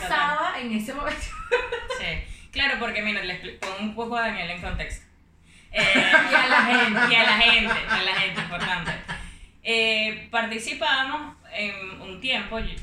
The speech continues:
Speaker 2: mm, un par de años, no recuerdo exactamente cuáles, eh,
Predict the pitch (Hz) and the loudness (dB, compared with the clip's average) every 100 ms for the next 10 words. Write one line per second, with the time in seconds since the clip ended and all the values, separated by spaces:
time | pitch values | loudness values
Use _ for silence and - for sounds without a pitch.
0 | - 170 165 160 160 156 269 247 247 - | -10 -10 -10 -8 -8 -10 -12 -14 -18 -20
1 | _ _ _ - 160 180 185 208 185 175 | _ _ _ -16 -14 -10 -8 -4 -4 -6
2 | 175 160 156 175 175 175 - 180 180 180 | -10 -8 -8 -8 -8 -10 -14 -14 -12 -12
3 | 185 160 170 - - 180 175 170 170 165 | -10 -6 -6 -8 -12 -6 -4 -2 -4 -6